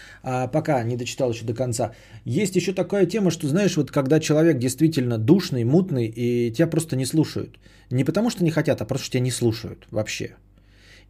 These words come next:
И не надо это исправлять. Ну, просто не надо это исправлять. А, знаешь, работать над своей внешностью, над, э,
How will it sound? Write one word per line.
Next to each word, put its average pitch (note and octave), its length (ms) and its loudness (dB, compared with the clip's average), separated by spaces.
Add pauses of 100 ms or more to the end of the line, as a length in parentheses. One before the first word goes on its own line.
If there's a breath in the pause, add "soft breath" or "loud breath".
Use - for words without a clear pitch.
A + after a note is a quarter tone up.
И E3 460 4
не D#3 120 8
надо G3+ 220 4
это D#3 180 4
исправлять. A#2+ 540 -2 (800)
Ну, F#3 120 4
просто F#3 320 0
не C#3 100 2
надо A2+ 220 4
это G#2 160 -2
исправлять. G#2 580 -4 (1080 soft breath)
А, A2+ 800 2
знаешь, E3 340 4
работать C#3 500 4
над B2+ 160 -2
своей C#3 300 0
внешностью, D3+ 920 2
над, A#2+ 340 -2
э, B2 420 4